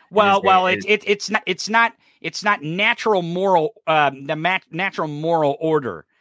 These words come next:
Speaker 2: Right, right,
Speaker 1: things.
Speaker 2: right. I can tell you from my own experience, I went to Catholic grade school, and I specifically remember when they taught sex ed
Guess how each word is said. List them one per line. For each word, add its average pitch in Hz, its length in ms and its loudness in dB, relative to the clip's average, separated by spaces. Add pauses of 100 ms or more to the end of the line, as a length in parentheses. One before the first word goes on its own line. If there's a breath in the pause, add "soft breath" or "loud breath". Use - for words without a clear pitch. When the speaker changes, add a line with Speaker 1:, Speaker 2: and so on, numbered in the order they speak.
Speaker 2:
Right, 98 340 0
right, 98 120 0
Speaker 1:
things. 95 100 -2
Speaker 2:
right. 92 260 -2 (240 loud breath)
I 151 120 4
can 202 120 2
tell 196 160 4
you 180 60 2
from 156 120 -4
my 117 140 4
own 127 140 2
experience, 101 480 -2
I - 20 -6
went 104 140 -6
to 95 60 -10
Catholic 120 340 0
grade 107 260 0
school, 87 420 -8
and 107 200 -2
I 131 300 2
specifically 165 720 -2
remember 131 300 0
when 95 160 -2
they 98 180 -2
taught 123 360 -2
sex - 360 -2
ed 92 340 -6